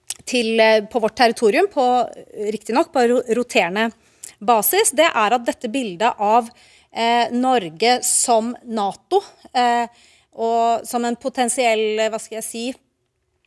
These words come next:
utskytningsrampe for amerikansk militærmakt, det har blitt veldig, veldig, eh, sterkt <laughs> i, i, i russisk tale, og veldig,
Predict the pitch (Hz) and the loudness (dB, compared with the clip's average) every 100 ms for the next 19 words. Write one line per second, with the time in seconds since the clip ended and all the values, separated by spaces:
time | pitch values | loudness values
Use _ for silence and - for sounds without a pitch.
0 | _ - 226 208 - 233 214 208 202 208 | _ -14 -8 -6 -6 -6 -6 -6 -2 -2
1 | 208 - 294 285 247 233 233 220 - 196 | -2 -2 -2 0 2 4 2 -2 -2 -2
2 | - - 226 254 240 185 233 359 - 220 | -4 -8 -6 -4 -2 -2 -2 -2 -4 -4
3 | 240 226 233 254 233 214 285 180 202 240 | -2 0 -4 -8 -10 -2 -2 -2 -2 -2
4 | 180 214 214 _ _ _ - 226 226 226 | 0 -2 -4 _ _ _ -6 0 2 2
5 | 233 - 302 - - - 269 240 - - | 0 2 2 0 -10 -2 0 0 -2 -12
6 | 269 254 254 254 254 247 - 247 214 - | -8 -2 0 0 -4 -4 -4 -4 -4 -4
7 | 226 - 254 214 320 339 320 269 240 | -8 -4 -2 2 4 4 4 2 0